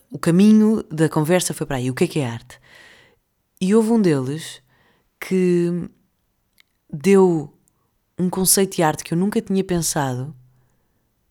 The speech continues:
que achei belíssimo. A arte é super, eh, relativa, não é? Porque o que eu considero arte, vocês podem não considerar arte,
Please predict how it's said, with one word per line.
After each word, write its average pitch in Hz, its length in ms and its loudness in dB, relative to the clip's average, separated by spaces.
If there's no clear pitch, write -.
que - 180 -2
achei 196 560 -2
belíssimo. 160 800 -2
A 180 100 2
arte 151 640 -6
é 151 120 -4
super, 143 440 -6
eh, 139 420 -12
relativa, 147 460 -4
não 160 140 0
é? 156 100 -2
Porque - 300 -10
o 123 40 -8
que - 120 -14
eu 127 100 -6
considero 135 540 -4
arte, 131 200 -4
vocês 127 220 -14
podem 131 300 -8
não 143 260 -4
considerar 127 500 -8
arte, 180 300 -6